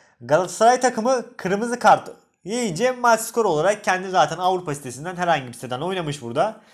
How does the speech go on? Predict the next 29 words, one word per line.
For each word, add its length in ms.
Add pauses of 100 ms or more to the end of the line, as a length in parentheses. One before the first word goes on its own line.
(260)
İki 280
bir 220 (140)
Fenerbahçe 560
skorunu 320
oynamış 480
ve 200
beş 220
yüz 180
T 180
L'ye 300 (120)
on 260
dört 240
bin 120 (100)
altı 340
yüz 180
bir 100
lira 240
gibi 200
bir 220
miktar 340
almış. 300 (460)
Videonun 440
girişini 400
böyle 180
güzel 260
bir 60
haberle 340
yapmak 320
istedim. 420